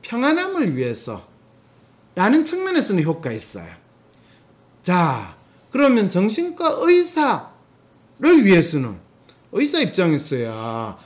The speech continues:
폐쇄병동 집어넣으면 의료보험 수가도 받고 가족들한테 또 받고 약도 처방해가지고 받고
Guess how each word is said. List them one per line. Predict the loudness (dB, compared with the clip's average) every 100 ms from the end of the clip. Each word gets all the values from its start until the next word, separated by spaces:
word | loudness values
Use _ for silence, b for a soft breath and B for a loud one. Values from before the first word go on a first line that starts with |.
| b
폐쇄병동 | -8 0 2 4 2 2 0 0 -2 -2 -4 -6 -8 B
집어넣으면 | -4 0 2 2 0 -4 -6 -8 -8 -8 -10 -12 -16 _ b b
의료보험 | 2 4 4 4 4 2 -2
수가도 | -6 -2 2 4 4 2
받고 | -2 -6 -6 -6 -4 -4 -4 -4 -8 b b b -4
가족들한테 | -2 0 2 2 2 0 -2 0 0 0 -2 -6 -18 _
또 | 0 0 0 -8 -20 _ _ _
받고 | -2 -2 -2 0 2 0 -2 -6 b b b 2
약도 | 2 2 0 4 6 6 6 4 -2
처방해가지고 | -2 0 2 2 2 0 -2 -6 -4 -6 -4 -6 -6
받고 | -6 -6 -4 -4 -4